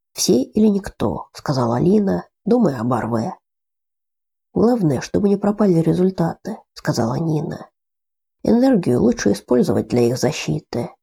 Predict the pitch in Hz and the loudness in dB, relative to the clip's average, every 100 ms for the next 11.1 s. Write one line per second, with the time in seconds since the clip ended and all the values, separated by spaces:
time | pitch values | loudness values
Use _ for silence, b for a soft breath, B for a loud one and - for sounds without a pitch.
0 | _ - 277 269 262 254 240 214 208 131 | _ 0 4 4 4 2 2 2 2 0
1 | 107 - _ _ _ _ _ _ - 214 | -4 -12 _ _ _ _ _ _ 0 2
2 | 277 - 120 - 143 - 202 123 - 120 | 2 0 0 0 -2 -2 -2 -2 -4 -2
3 | 143 - 190 - - 170 - _ _ _ | -2 -4 -8 -14 -14 -14 -14 _ _ _
4 | _ _ _ _ _ _ _ _ _ _ | _ _ _ _ _ _ _ _ _ _
5 | 170 170 95 247 - 123 113 120 - 156 | 0 2 4 2 0 -4 -2 0 2 2
6 | 165 170 135 117 - - _ _ _ _ | 2 0 -2 -4 -6 -14 _ _ _ _
7 | _ _ _ _ _ _ _ _ - 247 | _ _ _ _ _ _ _ _ 0 0
8 | - 311 262 233 226 233 220 220 190 139 | 2 2 4 2 2 2 2 2 0 0
9 | 98 - - - _ - 120 - 101 104 | -2 -8 -20 -20 _ -2 0 0 -2 -4
10 | - 131 143 147 135 131 - - 143 151 | -2 -2 0 0 0 -2 -4 -4 -2 -2
11 | - | -6